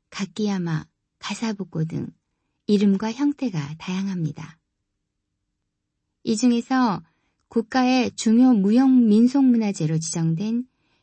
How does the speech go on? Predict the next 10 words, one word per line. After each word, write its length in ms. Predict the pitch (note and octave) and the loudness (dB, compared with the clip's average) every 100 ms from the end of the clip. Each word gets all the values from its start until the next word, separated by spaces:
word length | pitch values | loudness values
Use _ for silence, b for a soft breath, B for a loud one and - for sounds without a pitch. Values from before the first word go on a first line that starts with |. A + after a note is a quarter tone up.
| _ | _
일본 360 | - F#3+ G#3 G#3+ | 0 2 2 0
전국의 760 | G#3 F#3+ F#3+ G3+ A3+ A3 E3+ E3 | 0 0 0 -2 -4 -4 -6 -10
서른세 680 | - - C#4 D4 C#4+ - D4 | -14 -4 0 2 2 0 -2
개 140 | B3+ | -2
축제가 680 | B3+ - - A3+ D3 D#3 - _ _ _ _ _ _ _ _ _ | -4 -10 -8 -6 -6 -10 -14 _ _ _ _ _ _ _ _ _
이천십육 720 | F#3+ F#3+ - G#3 G#3 B3+ B3+ A3+ | -4 -2 -2 -2 2 4 4 2
년에 480 | F#3 D#3+ D#3 C3+ - _ _ _ _ _ _ | 0 0 -2 -4 -14 _ _ _ _ _ _
유네스코 600 | A3 A#3+ B3+ - C4 C4 | 4 6 4 2 0 2
무형문화유산에 1300 | F#3+ G#3 B3+ C#4 A3 A3 B3+ A#3 G#3 F3 D3+ B2+ - _ | 2 2 4 4 4 4 4 2 -2 -2 -2 -4 -10 _
등록되었습니다. 1120 | - G3+ G#3 G3+ E3 D3 - D3 D#3 D3 - | 0 0 0 -4 -8 -8 -10 -14 -12 -16 -20